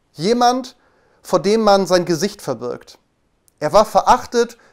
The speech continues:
und bedeutete uns nichts. Dennoch, er nahm unsere Krankheiten auf sich und trug unsere Schmerzen. Und wir dachten, er wäre von Gott geächtet, geschlagen und erniedrigt.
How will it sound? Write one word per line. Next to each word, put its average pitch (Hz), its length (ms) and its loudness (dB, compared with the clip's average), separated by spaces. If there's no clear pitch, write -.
und 190 160 -6
bedeutete 185 920 -2
uns 170 260 -10
nichts. - 520 -16
Dennoch, 175 480 -4
er 165 80 2
nahm 226 460 4
unsere 240 380 2
Krankheiten 214 600 -2
auf 196 240 2
sich 147 460 -8
und 170 180 -4
trug 285 540 -2
unsere 208 480 -4
Schmerzen. 156 640 -10
Und 170 140 -4
wir 294 140 2
dachten, 247 640 0
er 175 140 -2
wäre 254 260 6
von 190 220 -2
Gott 220 220 0
geächtet, 208 640 -4
geschlagen 190 720 2
und 170 160 -8
erniedrigt. 151 720 -14